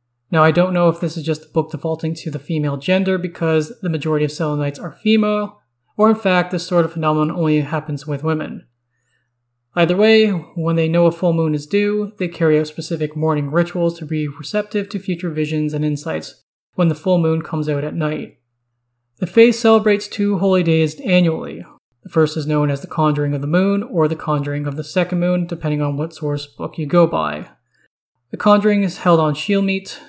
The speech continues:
the leap year day that occurs every four years between the months of Flame Rule and Eleasis. The chief ritual conducted on the Conjuring of the Moon is an important chant that all at a given Selenite temple participate in.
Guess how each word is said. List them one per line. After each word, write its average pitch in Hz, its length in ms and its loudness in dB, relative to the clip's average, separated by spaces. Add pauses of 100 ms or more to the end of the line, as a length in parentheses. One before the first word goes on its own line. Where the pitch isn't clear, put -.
(600)
the 160 340 -2
leap 170 300 0
year 165 120 0
day 165 340 4
that 165 100 -2
occurs 160 360 -4
every 170 200 -2
four 156 280 0
years 175 340 0
between 160 320 -4
the 147 60 -2
months 147 320 -2
of 240 160 -10
Flame 185 380 -2
Rule 170 420 0 (340)
and 156 100 -2
Eleasis. 151 920 -4 (800)
The 160 80 -4
chief 208 300 -2
ritual 196 280 -2
conducted 170 520 0
on 165 240 -2
the 156 120 0
Conjuring 156 460 -2
of 147 80 -2
the 143 60 -4
Moon 175 360 0
is 190 220 -4
an 156 80 0
important 170 440 -2
chant 175 480 -2 (360)
that 185 160 -4
all 180 400 0
at 170 140 -4
a 151 40 -2
given 156 240 0
Selenite 156 500 -2
temple 151 400 -4
participate 156 640 -6
in. - 320 -6